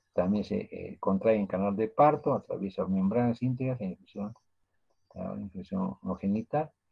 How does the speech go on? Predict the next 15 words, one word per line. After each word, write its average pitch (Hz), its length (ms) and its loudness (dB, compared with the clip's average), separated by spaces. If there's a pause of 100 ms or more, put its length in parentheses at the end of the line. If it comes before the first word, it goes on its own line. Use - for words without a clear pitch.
(560)
Eh, 104 680 -4 (2500)
es, 117 380 0
eh, 82 460 -4 (500)
más 110 260 0
grave 120 380 6
la 98 140 0
infección 104 440 -4
por, 90 360 -2
eh, 90 340 -12
una, 95 540 -4
una 101 180 0
viremia 120 520 6
por 87 260 -4
virus 98 300 0
herpético. - 680 0